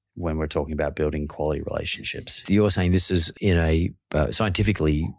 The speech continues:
Speaker 2: shown or indicated as opposed to, you know, like, someone making a wish for this, like, it's a nice thing to have.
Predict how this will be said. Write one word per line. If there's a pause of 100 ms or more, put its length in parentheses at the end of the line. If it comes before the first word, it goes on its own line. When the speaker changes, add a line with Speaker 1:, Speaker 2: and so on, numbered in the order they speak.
(360)
Speaker 2:
shown
or
indicated
as
opposed
to,
you
know,
like,
someone
making
a
wish
for
this,
like,
it's
a
nice
thing
to
have.